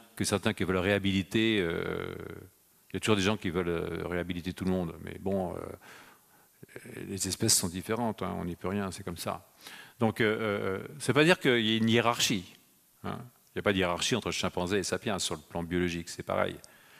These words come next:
Mais, euh, on a des caractéristiques qui sont très différentes. Donc là, vous voyez que ces mutations qui se sont accumulées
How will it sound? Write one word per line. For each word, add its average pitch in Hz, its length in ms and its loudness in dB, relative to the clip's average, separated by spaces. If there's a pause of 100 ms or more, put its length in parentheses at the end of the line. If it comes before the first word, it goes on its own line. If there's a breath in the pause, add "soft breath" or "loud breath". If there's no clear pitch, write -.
(200 loud breath)
Mais, 123 380 4 (120)
euh, 87 760 0
on 90 100 -2
a 92 80 2
des 87 140 0
caractéristiques 87 640 -2
qui - 100 -10
sont 87 140 -8
très 87 160 -6
différentes. 87 440 -8
Donc 95 160 -8
là, 123 80 6
vous 131 60 4
voyez 123 220 4
que 117 180 2 (400 loud breath)
ces - 180 4
mutations 151 520 4
qui 120 100 -2
se - 80 4
sont 131 200 2
accumulées 156 800 4